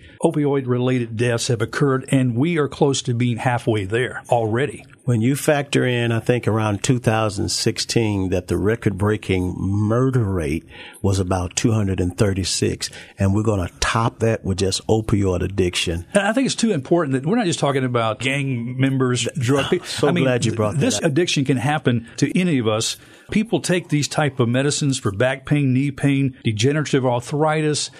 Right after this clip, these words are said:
Speaker 1: They're so powerful and they're so subtle how they can grab you and take control of your life.
Speaker 2: Fifty-five percent of the drug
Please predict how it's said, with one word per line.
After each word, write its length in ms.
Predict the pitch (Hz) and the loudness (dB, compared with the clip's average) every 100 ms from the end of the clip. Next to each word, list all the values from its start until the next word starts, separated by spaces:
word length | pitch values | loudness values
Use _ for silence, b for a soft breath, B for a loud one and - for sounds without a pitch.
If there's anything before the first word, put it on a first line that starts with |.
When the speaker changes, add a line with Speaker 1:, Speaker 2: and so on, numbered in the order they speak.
| B | B
Speaker 1:
They're 280 | - 180 156 | -8 -2 0
so 200 | - 180 | 0 -2
powerful 520 | 175 185 208 175 135 | 0 0 0 2 2
and 100 | 131 | 2
they're 60 | 127 | 0
so 280 | - 185 180 | 0 0 0
subtle 520 | - - 196 170 113 | -2 0 0 0 0
how 80 | 127 | 0
they 160 | 143 | 0
can 240 | 139 120 104 | 2 0 2
grab 360 | 123 165 160 | 0 2 0
you 120 | 120 | 0
and 100 | 110 | 0
take 140 | 131 127 | -2 -2
control 360 | 123 - 143 | -2 0 0
of 80 | 117 | 2
your 140 | 110 107 | 0 0
life. 300 | 117 104 - | -2 -4 -10
Speaker 2:
Fifty-five 1400 | - - 131 143 - - 160 156 - 135 123 127 127 | -12 0 0 0 0 2 2 -2 -2 0 0 0 0
percent 640 | 127 117 - 101 90 - - | 0 0 0 0 0 -2 -6
of 140 | 95 | -4
the 80 | 87 | -2
drug 400 | 87 98 107 107 | 0 0 0 -2